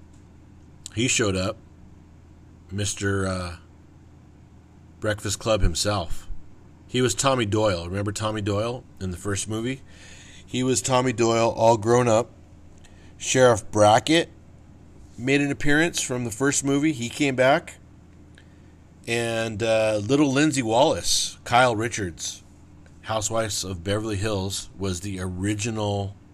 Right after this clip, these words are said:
Lindsay Wallace. And she came back, and I think she did a great job as well. So everybody was back, Jamie Lee Curtis,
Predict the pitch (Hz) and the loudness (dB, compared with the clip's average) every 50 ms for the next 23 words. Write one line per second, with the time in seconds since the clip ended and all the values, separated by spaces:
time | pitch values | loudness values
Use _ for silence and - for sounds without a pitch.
0 | - - - - - - - - - - - - - - - - - - - 87 | -20 -20 -20 -20 -20 -20 -20 -20 -20 -20 -20 -20 -20 -20 -20 -20 -20 -16 -8 -4
1 | 104 110 104 95 107 104 95 101 107 101 73 - - - - - - - - - | -4 -2 -2 -2 -2 -2 0 0 0 -2 -4 -6 -6 -8 -8 -8 -8 -12 -16 -18
2 | - - - - - - - - - 95 87 - - 135 143 139 - 120 101 87 | -18 -18 -20 -20 -20 -20 -16 -8 -6 -6 -4 -2 -2 -2 -2 -2 -2 -4 -4 -4
3 | 78 85 76 76 - - 82 92 98 107 104 117 101 - - 92 90 92 85 76 | -4 -4 -6 -6 -8 -8 -8 -6 -6 -6 -4 -6 -4 -4 -6 -4 -4 -6 -6 -6
4 | 82 87 85 85 - - 87 82 82 80 82 92 87 92 98 95 87 80 - - | -8 -8 -8 -8 -8 -8 -6 -6 -6 -6 -8 -8 -6 -4 -4 -4 -4 -6 -8 -14
5 | - - - - - - - - - - - - - - - - 110 110 - - | -20 -20 -20 -20 -20 -20 -20 -20 -20 -20 -20 -20 -16 -10 -6 -6 -6 -6 -2 0
6 | 135 147 151 170 170 156 160 156 156 139 120 101 90 - 117 117 117 120 120 117 | 0 2 2 2 2 2 2 2 2 2 0 -2 -2 -2 0 2 2 2 2 0
7 | - - - - - - - - - 117 117 120 131 127 123 123 110 - 120 120 | -2 -6 -14 -16 -18 -20 -18 -12 -6 -4 -4 -2 -2 -2 -4 -4 -6 -4 -2 -2
8 | 117 117 117 113 110 104 - - | 0 0 0 -2 -4 -4 -6 -8